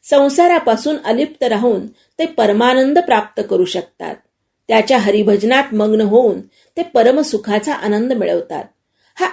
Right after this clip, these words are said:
अवीट आनंद ज्ञान मार्गाने गेलेल्या ज्ञानी माणसाला सहजासहजी मिळू शकत नाही. हे मर्म नाथ महाराजांनी या खेळिया रूपकाद्वारे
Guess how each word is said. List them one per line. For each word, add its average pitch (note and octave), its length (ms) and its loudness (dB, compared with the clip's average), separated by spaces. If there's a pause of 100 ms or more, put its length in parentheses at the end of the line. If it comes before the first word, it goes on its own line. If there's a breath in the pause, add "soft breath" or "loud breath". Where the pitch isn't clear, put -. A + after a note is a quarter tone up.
अवीट E4 360 6 (100)
आनंद A#3 460 0 (520)
ज्ञान C4 360 4
मार्गाने A#3 600 2
गेलेल्या G#3 520 4
ज्ञानी G#3 360 -2
माणसाला G3+ 680 -2 (160)
सहजासहजी A#3 800 2
मिळू A3+ 240 4
शकत G3+ 420 -6
नाही. - 360 -16 (360)
हे C4+ 80 8
मर्म B3 400 2 (400)
नाथ D4 360 -2
महाराजांनी G#3 760 0 (240 soft breath)
या C4 140 6 (100)
खेळिया B3 500 4
रूपकाद्वारे G#3+ 1000 -2